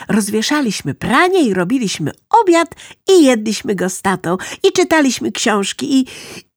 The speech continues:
i nie wiadomo, kiedy zrobił się wieczór. Dziś dowiedziałem się, że jak ktoś nie wie, co robić,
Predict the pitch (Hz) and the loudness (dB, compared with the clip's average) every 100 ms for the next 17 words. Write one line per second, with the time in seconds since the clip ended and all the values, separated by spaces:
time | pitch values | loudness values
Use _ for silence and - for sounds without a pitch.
0 | _ _ - 349 392 427 381 339 320 - | _ _ 2 4 4 4 6 4 2 0
1 | 285 262 269 285 294 285 262 285 214 196 | 2 4 4 4 6 6 4 2 2 0
2 | 190 - - - - _ _ _ _ _ | -2 -6 -6 -8 -12 _ _ _ _ _
3 | _ _ _ _ _ _ _ _ _ _ | _ _ _ _ _ _ _ _ _ _
4 | 160 202 254 - 151 117 107 180 262 196 | -8 -6 -6 -6 -8 -8 -10 -8 -6 -6
5 | 113 160 - - 95 - _ _ _ _ | -8 -10 -14 -14 -14 -16 _ _ _ _
6 | _ _ _ _ - 160 185 147 - - | _ _ _ _ -14 -8 -6 -6 -10 -14
7 | - 247 262 - - 95 175 262 151 123 | -8 -4 -4 -4 -12 -6 -4 -4 -6 -12
8 | - - 92 123 175 185 113 151 302 _ | -12 -14 -10 -8 -8 -8 -8 -8 -10 _
9 | - | -20